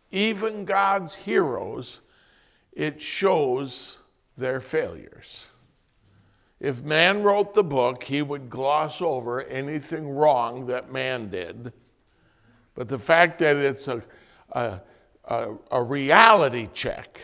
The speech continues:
is proof that God inspired it. He shows man at his best and at his worst. Secondly,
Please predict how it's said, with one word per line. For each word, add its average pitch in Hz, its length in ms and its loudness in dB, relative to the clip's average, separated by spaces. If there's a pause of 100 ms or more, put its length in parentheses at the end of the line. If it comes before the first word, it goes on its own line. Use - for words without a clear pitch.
(1300)
is 143 300 -2
proof 147 720 -2
that 147 240 -2
God 147 420 4
inspired 131 680 0
it. 107 180 -10
He 123 140 -6
shows 139 420 -4
man 160 520 0 (380)
at 143 180 6
his 131 180 -2
best 175 480 6
and 165 120 0
at 151 160 4
his 143 180 -4
worst. 139 420 -4 (340)
Secondly, 165 960 4